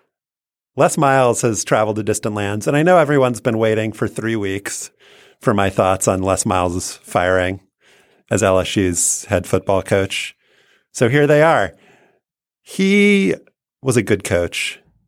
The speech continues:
He was an amusing coach. He was a, he seemed like a good man. There's some positives. There's some negatives since he took over in, in two thousand five, right after Hurricane Katrina. Uh,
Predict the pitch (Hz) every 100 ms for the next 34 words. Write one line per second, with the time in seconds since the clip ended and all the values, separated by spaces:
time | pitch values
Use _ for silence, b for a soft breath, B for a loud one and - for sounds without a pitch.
0 | _ _ _ _ 123 110 117 107 107 117
1 | 120 117 - 117 110 - - - _ _
2 | _ _ _ _ _ _ 123 107 113 -
3 | 113 - 143 123 123 113 104 113 104 101
4 | 98 98 104 - _ _ _ _ _ _
5 | _ 101 98 117 101 95 101 104 104 104
6 | 101 101 - - 117 92 110 101 95 101
7 | 98 95 - - b b b b 107 95
8 | 107 101 110 95 98 92 87 - - 95
9 | - 104 107 95 95 - 92 92 92 -
10 | - _ - 92 90 - 92 95 - 90
11 | - - 92 92 92 - _ - b b
12 | b b b b _ - 90 90